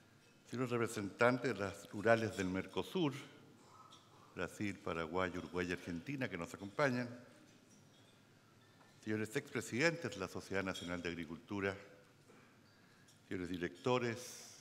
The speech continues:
señores consejeros, señores expositores que esta mañana nos han ilustrado con sus ideas, sus visiones, amigas y amigos, y señores socios, por de pronto.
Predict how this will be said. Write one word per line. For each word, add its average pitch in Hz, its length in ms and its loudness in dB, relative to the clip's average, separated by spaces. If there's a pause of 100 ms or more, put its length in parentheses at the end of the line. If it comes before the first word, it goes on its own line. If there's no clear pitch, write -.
(200)
señores 87 280 -6
consejeros, 101 880 -4 (1600)
señores 135 400 -2
expositores 120 1120 4 (120)
que - 80 -8
esta 104 200 -4
mañana 104 440 4
nos 98 180 -2
han 101 180 -2
ilustrado 107 540 2
con 95 180 -6
sus - 220 -8
ideas, 113 640 2
sus 90 140 -4
visiones, 101 520 2 (1600)
amigas 92 280 2
y 90 60 4
amigos, 76 540 -2 (360)
y 107 100 -6
señores 101 360 0
socios, - 380 2
por 80 160 -8
de 80 80 -2
pronto. 82 420 0